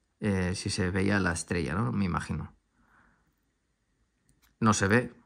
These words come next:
Aquí tengo apuntado que solo se ve el dieciocho, la, la estrella, ¿no? Noventa y cuatro. A ver si lo vemos por aquí. Mil ochocientos noventa y cuatro. P G V.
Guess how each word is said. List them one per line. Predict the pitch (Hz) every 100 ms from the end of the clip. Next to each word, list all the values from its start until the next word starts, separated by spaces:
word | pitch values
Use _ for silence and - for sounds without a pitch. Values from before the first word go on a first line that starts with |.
| _ _ -
Aquí | - 95
tengo | 95 92
apuntado | 113 104 101 95
que |
solo | - 98 92
se | 92
ve | 90 90
el | 92 92
dieciocho, | 92 - 104 113 113
la, | 90 85 82 85 90 - -
la | 90
estrella, | - 98 87 78
¿no? | 98 - _ _ _ _ _ _ _ _ _ _ _ _ _ _ _ _ _ _ _ _ _ _ _ _ _ _
Noventa | 208 104 95 92
y | 92
cuatro. | - 123 123 160 180 - _ _ _ _ _ _ _ _ _ _ _ _ _ _ -
A | 101
ver |
si | -
lo | 98
vemos | 92 90
por | -
aquí. | 85 139 - - - _ -
Mil | 113
ochocientos | 107 104 110 107 110
noventa | 107 107 104
y | 104
cuatro. | - 127 139 147 151 - - - _ _ _ _ _ _ _ _ _
P | - 110
G | -
V. | 78 71 113 -